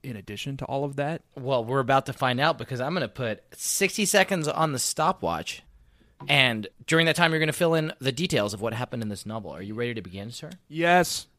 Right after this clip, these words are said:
Speaker 2: Let's begin right now.
Speaker 1: Emily Thomas Brewer is having troubles. She's still language delayed, severely language delayed.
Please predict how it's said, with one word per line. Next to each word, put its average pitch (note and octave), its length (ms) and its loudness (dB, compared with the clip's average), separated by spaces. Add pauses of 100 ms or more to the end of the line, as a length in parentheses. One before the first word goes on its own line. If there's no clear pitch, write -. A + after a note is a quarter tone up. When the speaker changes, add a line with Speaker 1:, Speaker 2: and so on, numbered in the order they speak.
Speaker 2:
Let's - 180 -4
begin G#3+ 400 2 (140)
right B2 320 -2 (920)
now. G2+ 300 -4 (480)
Speaker 1:
Emily F#3 540 0 (320)
Thomas C#3+ 580 -2 (240)
Brewer A#2+ 480 -2
is A#2+ 140 -10
having F3 240 2
troubles. C#3+ 680 2
She's B2 240 -6
still E3 360 0
language C#3 420 0
delayed, A#2 400 -6
severely C3+ 460 -4
language A#2 440 -8
delayed. G#2+ 440 -12